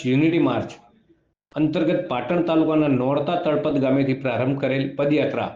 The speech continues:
નોરતા, બોરસણ, અંબાજી નેળિયું, ગોલ્ડન ચોકડી પહોંચી હતી. એ પી એમ સી પાટણ ખાતે સરદાર પટેલની પ્રતિમાને માલ્યાર્પણ સાથે પદયાત્રાનું સમાપન કરવામાં આવ્યું હતું. દેશની એકતા, અખંડિતતા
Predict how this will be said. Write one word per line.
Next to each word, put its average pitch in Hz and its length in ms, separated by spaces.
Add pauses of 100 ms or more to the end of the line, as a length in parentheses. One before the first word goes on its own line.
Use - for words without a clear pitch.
(480)
નોરતા, 139 500 (300)
બોરસણ, 139 440 (220)
અંબાજી 139 360
નેળિયું, 139 500
ગોલ્ડન 139 340
ચોકડી 143 360
પહોંચી 127 320
હતી. 104 300 (440)
એ 139 120
પી 185 140
એમ 175 100
સી 170 240
પાટણ 151 260
ખાતે 143 300 (360)
સરદાર 175 420
પટેલની 170 340
પ્રતિમાને 151 460
માલ્યાર્પણ 160 680
સાથે 151 400
પદયાત્રાનું 156 640
સમાપન 135 400
કરવામાં 131 480
આવ્યું 120 340
હતું. 95 200 (360)
દેશની 147 600
એકતા, 151 320 (220)
અખંડિતતા 151 680